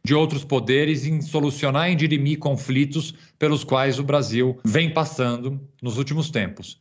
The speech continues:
Então, é um momento delicado, extremamente delicado. O judiciário tem sido extremamente importante na defesa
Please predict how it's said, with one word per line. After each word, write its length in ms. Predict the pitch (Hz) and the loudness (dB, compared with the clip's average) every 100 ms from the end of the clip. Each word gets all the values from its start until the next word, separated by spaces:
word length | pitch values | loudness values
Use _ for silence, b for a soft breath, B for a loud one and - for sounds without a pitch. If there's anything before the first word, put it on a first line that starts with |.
| _ | _
Então, 220 | - - 160 | -4 -2 2
é 80 | |
um 320 | 196 185 160 - - - | 2 2 -2 -8 -16 -2
momento 420 | 151 139 139 127 | 0 2 0 0
delicado, 500 | 120 143 160 160 120 | -2 0 0 0 -2
extremamente 580 | 110 143 151 139 135 131 | -4 -2 -2 -2 -4 -4
delicado. 520 | 131 135 98 87 - _ - | -6 -2 -2 -4 -8 _ -10
O 60 | 113 | -4
judiciário 540 | 131 - - 165 160 | -4 -4 0 0 0
tem 240 | 160 175 | 0 0
sido 560 | 165 - 135 113 101 90 _ _ | 0 0 0 0 -4 -10 _ _
extremamente 720 | - - - 196 196 156 156 147 | -20 -14 0 2 4 2 0 0
importante 600 | 135 131 - 170 180 151 | 0 0 0 0 0 -2
na 60 | |
defesa 800 | 120 117 117 143 135 101 104 92 | -2 -2 0 2 2 0 -4 -6